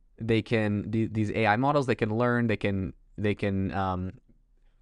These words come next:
be released, people can argue one way or another over how the best way to train them or to fine-tune them or to get them to be more, um, accurate, and if we need to make them more accurate, right? There's a whole debate going on.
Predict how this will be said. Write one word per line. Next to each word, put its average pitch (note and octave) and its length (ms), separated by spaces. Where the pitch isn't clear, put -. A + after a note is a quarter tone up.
be A2+ 160
released, A2+ 480
people B2 200
can A#2 180
argue A#2+ 400
one A2+ 260
way A2 120
or G#2+ 100
another A2+ 360
over G2+ 500
how A#2 240
the A2 80
best G#2+ 240
way G#2+ 140
to F#2+ 100
train A#2+ 360
them A2+ 240
or G2 160
to G2 440
fine-tune A2+ 560
them A2 180
or G2 140
to G#2 160
get G2 180
them G#2+ 140
to G#2+ 100
be G#2+ 140
more, G2+ 360
um, F#2+ 580
accurate, A2+ 580
and G2+ 200
if - 180
we G#2 140
need B2+ 180
to C#3 60
make B2 160
them B2 80
more A#2+ 120
accurate, A2+ 280
right? B2 140
There's D3 140
a E3 40
whole E3 80
debate A2+ 420
going G2+ 200
on. F#2+ 220